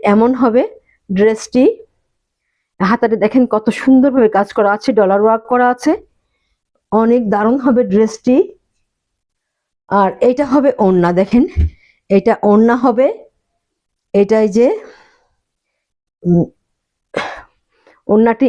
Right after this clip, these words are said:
এমন হবে, দেখেন বড় হবে ওড়নাটি, এইভাবে আছে, চারিদিকে ঘোরায় পার করা হবে, বক্স পার করা আছে, দেখেন এইভাবে পার করা আছে, পাইপিং করা আছে,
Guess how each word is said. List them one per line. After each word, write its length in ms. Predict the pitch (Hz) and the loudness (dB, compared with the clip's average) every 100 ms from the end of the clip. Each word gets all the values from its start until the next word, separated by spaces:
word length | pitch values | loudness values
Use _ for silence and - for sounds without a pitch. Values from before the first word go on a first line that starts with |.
| - | 0
এমন 320 | 196 208 233 | 0 2 2
হবে, 320 | 254 240 220 254 453 208 | 0 0 2 0 0 -2
দেখেন 360 | 196 - 233 440 - _ _ _ _ _ _ 202 | -2 0 0 0 -6 _ _ _ _ _ _ -2
বড় 280 | 202 226 247 | 0 2 0
হবে 280 | 262 226 233 | 0 0 2
ওড়নাটি, 420 | 220 214 208 226 302 427 - - - - - - _ _ _ _ _ 208 | 2 2 2 2 0 -2 -10 -8 -8 -8 -16 -18 _ _ _ _ _ 0
এইভাবে 440 | 220 220 226 214 | 0 2 2 2
আছে, 280 | 190 196 - 269 - - - - - - - _ _ _ - | 0 -2 -2 -2 -4 -4 -4 -4 -10 -16 -18 _ _ _ -4
চারিদিকে 420 | 233 262 269 262 | -2 0 -2 -2
ঘোরায় 360 | 185 220 220 220 | 2 2 2 0
পার 240 | 196 180 | -2 -4
করা 200 | 185 220 | -2 -2
হবে, 180 | 262 247 | 0 0
বক্স 340 | 185 208 220 - | 0 -2 -2 -2
পার 200 | 247 208 | -2 -2
করা 240 | 208 220 240 | -2 0 0
আছে, 220 | 240 - 440 - - _ _ | 0 -2 -2 -4 -20 _ _
দেখেন 200 | - 214 - | -4 -2 0
এইভাবে 340 | 233 247 226 | 0 2 0
পার 200 | 214 196 190 | 0 -2 -2
করা 240 | 208 226 | -2 0
আছে, 180 | 240 269 254 | -2 -2 -2
পাইপিং 360 | 196 175 196 202 | -2 -2 0 0
করা 240 | 214 233 233 | 2 2 0
আছে, 240 | 233 302 | -2 -4